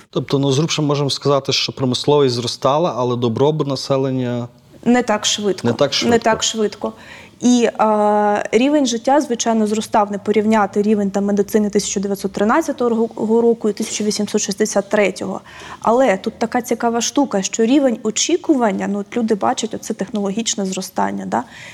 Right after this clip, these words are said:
Speaker 2: Рівень очікування зростав неспівмірно швидше,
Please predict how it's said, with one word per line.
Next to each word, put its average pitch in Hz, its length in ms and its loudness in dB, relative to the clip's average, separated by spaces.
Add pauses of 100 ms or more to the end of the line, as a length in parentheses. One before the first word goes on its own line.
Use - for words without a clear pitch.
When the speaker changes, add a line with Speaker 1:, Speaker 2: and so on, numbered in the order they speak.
Speaker 2:
Рівень 247 360 0
очікування 233 500 0
зростав 214 400 -2
неспівмірно 220 720 2
швидше, - 540 -2